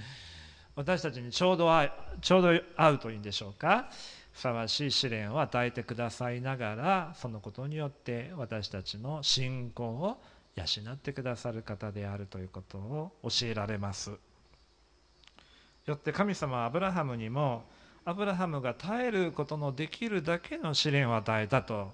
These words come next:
いうことだと思います。そんな試練の中にあっても、神様、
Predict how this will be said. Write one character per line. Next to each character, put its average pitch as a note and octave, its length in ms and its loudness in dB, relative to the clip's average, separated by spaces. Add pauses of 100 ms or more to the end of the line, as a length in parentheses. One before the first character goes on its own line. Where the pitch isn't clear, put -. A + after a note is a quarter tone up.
い B2+ 60 -8
う B2 100 -6
こ A2+ 140 -6
と A2 120 -8
だ G2+ 140 -8
と F#2+ 380 -12
思 B2+ 240 -4
い A#2 60 -4
ま A2 160 -6
す。 - 180 -12 (3250)
そ C#3+ 140 -4
ん C#3+ 80 0
な B2 120 0
試 D3+ 140 0
練 C#3 160 2
の A#2+ 80 -4
中 C3+ 260 -2
に A2+ 140 -2
あ D3 80 2
っ D3 40 -4
て - 200 -6
も、 C#3 440 2 (1600)
神 C3+ 220 -2
様、 G#2+ 320 -10